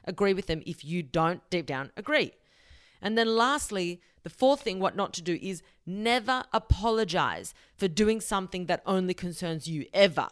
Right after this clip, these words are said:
Take out "I'm sorry" out of the equation when it comes to this. You don't ever apologize. Apologies should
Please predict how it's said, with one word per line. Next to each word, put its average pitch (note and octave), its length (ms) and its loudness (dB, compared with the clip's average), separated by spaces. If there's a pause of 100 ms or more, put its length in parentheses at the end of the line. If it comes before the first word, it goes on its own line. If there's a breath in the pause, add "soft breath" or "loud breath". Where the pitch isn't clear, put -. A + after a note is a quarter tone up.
(800)
Take A#3 360 -2
out G#3 360 2
"I'm F3 180 -2
sorry" A3 400 -2
out F#3 160 4
of E3 80 -10
the F#3 80 -4
equation F3 480 -2
when E3 140 -4
it - 80 -16
comes E3 260 -6
to D#3 140 -8
this. - 340 -6
You F3+ 100 -2
don't F#3+ 360 2
ever F3 240 -4
apologize. C#3+ 720 0 (260 loud breath)
Apologies C#4+ 560 2
should D4+ 200 -2